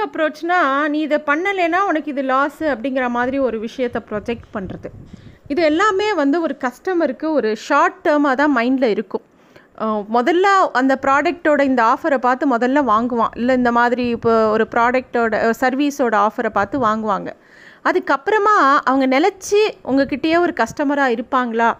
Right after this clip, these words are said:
அப்படிங்கிறதுக்கு ஒரு உத்தரவாதமே கிடையாது. ஆனா, அஹ், அதை தாண்டி நம்ம அவங்களோட அப்ரோச் பண்ணணும். இந்த கேரட் or ஸ்டிக்குங்கிறத விட்டுட்டு நம்ம அவங்களுக்கு வந்துது, அஹ், ஆத்மார்த்தமா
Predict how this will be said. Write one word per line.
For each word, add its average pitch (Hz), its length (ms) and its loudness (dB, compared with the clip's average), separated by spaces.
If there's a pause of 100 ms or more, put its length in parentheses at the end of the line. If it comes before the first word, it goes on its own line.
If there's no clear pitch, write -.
அப்படிங்கிறதுக்கு 240 880 -2
ஒரு 269 160 2
உத்தரவாதமே 233 800 0
கிடையாது. 220 520 -4 (600)
ஆனா, 254 560 0 (360)
அஹ், 269 280 0
அதை 269 260 0 (120)
தாண்டி 381 440 0
நம்ம 277 440 0
அவங்களோட 254 460 0
அப்ரோச் - 500 -4
பண்ணணும். 196 360 -8
இந்த 202 260 -6
கேரட் 254 400 -2
or 247 100 -2
ஸ்டிக்குங்கிறத 226 960 -4
விட்டுட்டு 240 640 -4 (300)
நம்ம 277 240 2
அவங்களுக்கு 254 560 -2
வந்துது, 285 600 0 (340)
அஹ், 220 420 0
ஆத்மார்த்தமா 294 760 -2